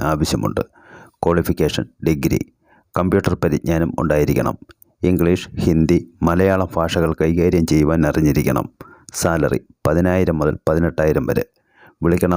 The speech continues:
നമ്പർ എട്ട് അഞ്ച് ഒൻപത് രണ്ട് എട്ട് എട്ട് മൂന്ന് ഒൻപത് എട്ട് ഒന്ന്. മറ്റൊരു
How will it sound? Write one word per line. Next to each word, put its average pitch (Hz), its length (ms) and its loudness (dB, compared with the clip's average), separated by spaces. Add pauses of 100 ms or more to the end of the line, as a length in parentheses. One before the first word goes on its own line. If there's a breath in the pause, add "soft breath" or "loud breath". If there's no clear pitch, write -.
നമ്പർ 78 280 -4
എട്ട് 76 280 0 (140)
അഞ്ച് 76 240 -4 (380)
ഒൻപത് 92 320 4 (120)
രണ്ട് 80 240 -2 (540)
എട്ട് 87 360 2 (140)
എട്ട് - 240 -4 (560)
മൂന്ന് 90 260 2 (140)
ഒൻപത് 80 300 0 (440)
എട്ട് 82 380 0 (180)
ഒന്ന്. - 220 -2 (520)
മറ്റൊരു 90 320 0